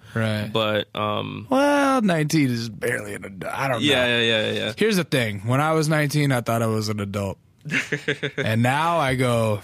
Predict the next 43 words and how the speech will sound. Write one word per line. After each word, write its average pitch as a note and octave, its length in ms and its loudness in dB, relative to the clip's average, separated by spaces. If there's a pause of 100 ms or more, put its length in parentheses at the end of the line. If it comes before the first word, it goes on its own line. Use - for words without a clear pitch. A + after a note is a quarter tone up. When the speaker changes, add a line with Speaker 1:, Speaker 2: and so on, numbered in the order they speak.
(200)
Speaker 1:
"Man, A#2 400 0
I A#2+ 140 0
was G#2 200 -2
a F#2+ 60 -10
fucking A#2+ 360 -2
idiot A2+ 320 2
when G#2 100 -2
I A2 80 2
was - 180 0
<laughs> - 0 -
nineteen." - 1400 -4 (1040)
When C#3 120 2
I D#3+ 80 2
was D#3+ 100 -2
twenty-five, D3+ 520 0
I A#2+ 80 0
thought A#2 200 0
I A2+ 60 0
was A2 180 -2
an A2 100 -2
adult. G#2+ 340 0
Now G#2+ 140 -2
I A2 80 0
look A2 160 -2
back G#2+ 240 0
when G#2+ 100 -4
I A2 60 0
was G#2 80 -4
twenty-five, A2 420 -2
I G#2 40 -2
go, G#2 100 -2
"Man, G#2+ 360 -4
you A2 100 -6
were G#2+ 80 -4
a G#2 40 -10
fucking G#2 360 -10
idiot." G#2 320 -10
Speaker 2:
Oh, A#2+ 280 0
man. A#2+ 120 2
Speaker 1:
No, A#2 80 6
I'm A2 100 0
just G#2+ 140 -2
kidding. F#2+ 180 -4